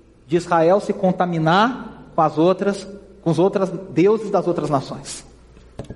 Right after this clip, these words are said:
De esquecer do Deus de Israel e falar, "Mas esse Deus aqui é mais inte-, esse aqui eu vejo. Olha, esse aqui dá pra pôr a mão. Esse aqui é mais fácil de seguir."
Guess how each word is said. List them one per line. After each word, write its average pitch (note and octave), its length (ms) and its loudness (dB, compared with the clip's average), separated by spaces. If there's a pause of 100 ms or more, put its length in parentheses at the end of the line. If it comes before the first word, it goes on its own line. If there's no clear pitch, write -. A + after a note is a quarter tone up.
(180)
De D3 100 0
esquecer A#3+ 520 2
do C#4+ 120 -4
Deus A#3+ 200 2
de A#3+ 40 -8
Israel A#3 220 2
e A#3+ 40 -2
falar, C4+ 140 2
"Mas D#4 180 0
esse - 80 -6
Deus C4 200 2
aqui C4 160 -2
é C4 40 2
mais B3+ 160 2
inte-, B3+ 140 2
esse A3+ 160 2
aqui A#3+ 140 0
eu C#4+ 80 4
vejo. C4+ 420 2 (400)
Olha, B3+ 220 4
esse - 120 -2
aqui A#3 160 -2
dá B3+ 120 0
pra C4+ 100 -2
pôr C4+ 160 2
a C#4+ 60 2
mão. B3+ 480 2 (240)
Esse G3+ 200 2
aqui A#3 320 0
é C4+ 40 2
mais C#4 220 0
fácil B3+ 500 0
de G3 100 2
seguir." D3 420 -2